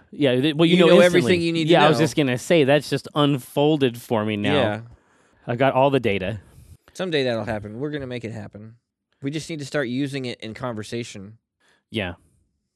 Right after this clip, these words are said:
Speaker 1: Agreed. All right, so, <sighs> that may not give us the, the, the content we need, though.
Speaker 2: Probably not.
Speaker 1: That's my suspicion.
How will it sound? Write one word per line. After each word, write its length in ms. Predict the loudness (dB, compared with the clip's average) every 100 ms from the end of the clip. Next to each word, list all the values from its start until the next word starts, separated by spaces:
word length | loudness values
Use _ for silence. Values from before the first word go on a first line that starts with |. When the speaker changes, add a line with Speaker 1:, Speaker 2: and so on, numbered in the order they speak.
| _
Speaker 1:
Agreed. 380 | -12 -8 -10 -12 _ _ _ _ _ -20 -20 -20 -20 -20 -14
All 80 |
right, 160 | -14 -12
so, 300 | -6 -4 -4 _ _ _ _ _ -20
<sighs> 580 | -20 -18 -16 -16 -16 -10
that 180 | -6
may 140 | -2 -2
not 180 | -2 -4
give 160 | -6
us 160 | -6 -8
the, 220 | -10 -10 -14 _ _ _
the, 100 | -20 _
the 360 | -12 -12 -12 -18 _ -16
content 420 | -12 -12 -14 -16
we 100 | -16
need, 220 | -16 -20 -20
though. 200 | -20 -20 _
Speaker 2:
Probably 280 | -18 -18 _
not. 300 | _ _ _ _ _ _ _ _ _
Speaker 1:
That's 200 | -12 -10
my 120 | -12
suspicion. 600 | -14 -16 -20 -20 -20 -20